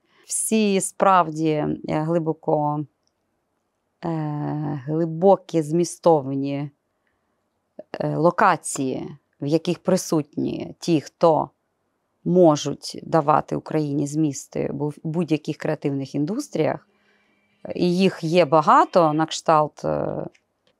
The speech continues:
книжкового арсеналу, Львівського форуму, на кшталт філософських лекцій, е, іноземців, які приїжджають, е, з будь-якої, чи то історія, л-, тобто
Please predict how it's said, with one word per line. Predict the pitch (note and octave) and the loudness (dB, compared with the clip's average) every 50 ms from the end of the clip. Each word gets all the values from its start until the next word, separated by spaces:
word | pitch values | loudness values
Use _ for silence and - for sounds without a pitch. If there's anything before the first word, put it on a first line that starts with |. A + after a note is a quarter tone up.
| _ _ _ _ | _ _ _ _
книжкового | - - E3+ D#3 - - F3+ D3+ C#3+ D3 | 0 2 2 2 4 2 4 4 6 4
арсеналу, | D3 D3 D3 - - E3+ D#3+ F#3 A3 A#3+ A#3+ A#3 A3 G3+ F#3+ F3+ E3+ | 4 2 0 -2 0 0 2 2 4 4 4 4 2 2 2 2 2
Львівського | D#3+ D3 D3+ D3 - - - D#3 D3+ | 0 0 -4 -8 -8 -6 -4 -4 -4
форуму, | - - A3 A#3+ A#3+ A#3 G#3+ G3 F3+ F3 E3+ E3+ - _ _ _ _ _ _ _ _ _ _ _ _ | -2 2 2 4 4 4 4 2 2 2 2 0 -4 _ _ _ _ _ _ _ _ _ _ _ _
на | D#3 D#3+ D#3 | -2 0 0
кшталт | - - - D#3+ D#3 D3 C#3+ | -2 -2 0 0 0 0 -2
філософських | - - C#3+ D3+ D3 - - G#3 A3 G#3+ - - - E3 - - | -6 -8 -8 -8 -6 2 4 4 4 4 2 -2 -4 -4 0 0
лекцій, | D#3 D#3 D3+ D3 - - - - C#3+ C3+ C3+ C3+ C3+ A2+ | 0 0 0 -2 -6 -12 -8 -6 -6 -4 -4 -4 -4 -4
е, | - - - - - - - C#3+ - - D3+ - - - - - - C#3 C3+ C#3 - - | -4 -6 -6 -4 -6 -6 -6 -6 -6 -8 -8 -10 -12 -12 -12 -10 -10 -10 -8 -10 -10 -8
іноземців, | E3 D#3+ D3+ D3+ D3+ D3 C3+ F3+ F#3+ F#3+ F#3+ F3+ - - - E3 D3 C#3+ | -6 -4 -2 -2 -2 2 4 4 4 4 4 0 -2 -4 -4 -4 -4 -4
які | C#3+ C#3 C3+ - C#3+ | -6 -8 -8 -8 -10
приїжджають, | C#3 - D3 C#3 C#3 C#3+ C#3 C3+ D3+ C#3+ C#3 C3+ C3+ C3+ C3 - - _ _ _ _ _ _ _ _ _ _ _ _ - | -10 -8 -8 -8 -6 -6 -4 -2 -2 0 0 0 -2 -4 -6 -10 -18 _ _ _ _ _ _ _ _ _ _ _ _ -2
е, | - D3 C#3+ C#3+ C#3+ C3+ | 0 0 2 0 0 -2
з | C3 C#3+ | -4 -6
будь-якої, | C#3+ D3+ C#3 - C3 - - C#3 B2+ | -6 -6 -6 -6 -8 -6 -6 -8 -8
чи | - - - _ | -8 -12 -10 _
то | - D3 | -4 -4
історія, | C#3+ C3+ - - - F#3 G3 G#3 A3 A3 G3 F3+ E3+ D#3+ D#3 D3+ D3 C#3+ C#3+ C#3 | -2 -4 -6 0 2 4 6 6 6 4 4 2 2 2 2 2 2 2 0 0
л-, | C#3 C#3+ - - D3 C#3+ - | -2 -2 -4 -4 -8 -8 -6
тобто | - D#3 - _ - D3+ C#3+ | -8 -8 -8 _ -8 -8 -8